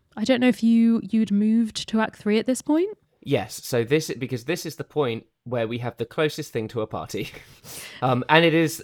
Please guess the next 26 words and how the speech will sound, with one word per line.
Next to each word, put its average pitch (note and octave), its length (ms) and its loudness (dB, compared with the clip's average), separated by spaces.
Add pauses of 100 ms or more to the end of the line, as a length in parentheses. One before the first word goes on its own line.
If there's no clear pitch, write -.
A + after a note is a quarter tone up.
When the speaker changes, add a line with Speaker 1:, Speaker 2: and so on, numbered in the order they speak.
Speaker 2:
for E3+ 200 4
me, E3+ 240 4
the C#3+ 120 2
Christmas - 400 -2
play. F2 300 -8
Speaker 1:
Yes. - 540 -6 (480)
The A#3 140 4
play E4+ 580 2 (180)
and G#3 200 -10
its F#3 140 -12
aftermath. F3 520 -10 (100)
<laughs> - 200 -8 (320)
Speaker 2:
Yeah, D3+ 260 4
the D3 420 8
open F#3+ 300 6
brackets, F3 360 0
Christmas E3 440 -4
play, A#2 260 -2
close C#3+ 300 -2
brackets, B2 380 -2
party C3 420 2
and A#2 120 -4
its - 140 -8
aftermath. - 360 -8
Speaker 1:
Stunning, - 440 2
yes. - 480 -8